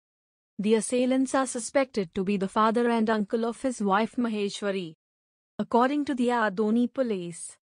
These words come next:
the deceased is from Gurajala village in Nandavaram Mandal,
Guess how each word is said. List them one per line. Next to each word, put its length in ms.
the 120
deceased 500
is 180
from 300
Gurajala 680
village 440
in 140
Nandavaram 720
Mandal, 440